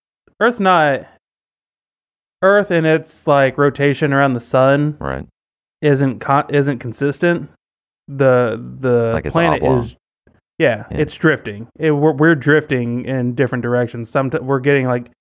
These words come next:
Speaker 1: further away in one direction and closer at
Speaker 2: Right.
Speaker 1: other directions.
Speaker 2: Yeah.
Speaker 1: So the position of the northern star is changing based on the ellipse,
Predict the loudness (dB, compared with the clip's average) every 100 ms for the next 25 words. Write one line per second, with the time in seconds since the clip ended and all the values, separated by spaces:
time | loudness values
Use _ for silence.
0 | -20 -20 _ 2 4 4 4 4 4 4
1 | 2 2 2 2 2 4 2 2 -2 -4
2 | -2 -2 0 0 -2 -2 -2 -4 -2 -2
3 | -2 -2 -4 -4 -6 -10 -10 -12 -18 _
4 | -14 -8 -8 -10 _ _ _ 0 4 4
5 | 4 2 0 -4 -4 -2 0 2 2 2
6 | -2 -2 0 2 4 4 0 -4 -12 -18
7 | -4 -2 2 2 0 -2 -6 -8 -16 _
8 | -20 -6 0 4 4 2 -2 -6 -12 _
9 | _ _ _ _ 0 2 4 2 -4 -2
10 | -2 -4 -12 -18 -20 _ _ _ _ _
11 | _ 0 0 -2 -4 -2 2 2 0 -2
12 | -4 -8 _ _ _ -2 2 2 2 0
13 | 2 4 2 0 -8 -10 -14